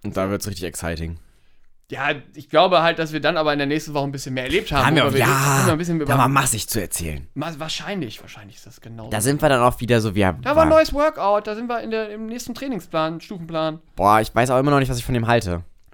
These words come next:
Speaker 1: Wir können ja schon mal einen Vorausblick geben.
Speaker 2: Hast du das im
Speaker 1: Vorausblick,
Speaker 2: Kopf?
Speaker 1: Ausblick.
Speaker 2: Was, was da kommt?
Speaker 1: Äh, ja, ich, nee, ganz genau nicht. Ich weiß nur, dass es auf jeden Fall fünf Krafteinheiten pro Woche sind.
Speaker 2: Ah, jo, das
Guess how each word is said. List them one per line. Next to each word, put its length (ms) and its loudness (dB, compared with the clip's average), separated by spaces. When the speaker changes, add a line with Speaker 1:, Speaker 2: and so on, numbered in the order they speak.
Speaker 1:
Wir 80 -14
können 160 6
ja 60 6
schon 100 -2
mal 80 4
einen 60 -2
Vorausblick 640 0
geben. 340 -2
Speaker 2:
Hast 160 -8
du 60 -6
das 100 0
im 60 -10
Speaker 1:
Vorausblick, 140 0
Speaker 2:
Kopf? 120 -12
Speaker 1:
Ausblick. 360 2
Speaker 2:
Was, 180 -8
was 180 -12
da 120 -4
kommt? 340 -10
Speaker 1:
Äh, 460 4
ja, 80 4
ich, 240 -2
nee, 560 2
ganz 240 -2
genau 220 2
nicht. 160 2
Ich 100 -2
weiß 140 4
nur, 100 2
dass 100 4
es 100 -2
auf 100 -4
jeden 180 2
Fall 180 4
fünf 320 -2
Krafteinheiten 680 0
pro 180 -2
Woche 240 0
sind. 340 -2
Speaker 2:
Ah, 120 -8
jo, 380 4
das 240 -4